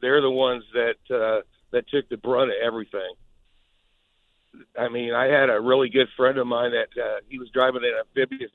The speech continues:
vehicle that was parked right next to the headquarters when it was, when it was bombed. It went right in the front door, drove up right through the front door, went through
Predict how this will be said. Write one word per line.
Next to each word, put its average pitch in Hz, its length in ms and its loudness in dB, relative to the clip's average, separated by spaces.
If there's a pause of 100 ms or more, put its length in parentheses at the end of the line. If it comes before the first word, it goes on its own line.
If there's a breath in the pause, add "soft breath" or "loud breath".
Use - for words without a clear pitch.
vehicle 117 340 -6
that 110 40 -4
was 104 220 -10
parked 123 240 2
right 123 360 0
next 123 300 -2
to 101 100 -6
the 107 120 -6
headquarters 110 580 -6
when 101 160 -4
it 95 60 -14
was, 92 180 -14 (400 soft breath)
when 110 160 -4
it 104 40 0
was 98 200 -4
bombed. 104 320 -2 (400)
It - 60 -6
went 117 200 4
right 120 220 6
in 131 120 6
the 120 120 -6
front 123 260 2
door, 101 320 4 (960)
drove 120 280 2
up 110 120 4
right 123 240 -2
through 139 120 -2
the 120 160 -4
front 131 240 4
door, 135 260 4
went 123 240 -2
through 113 140 -10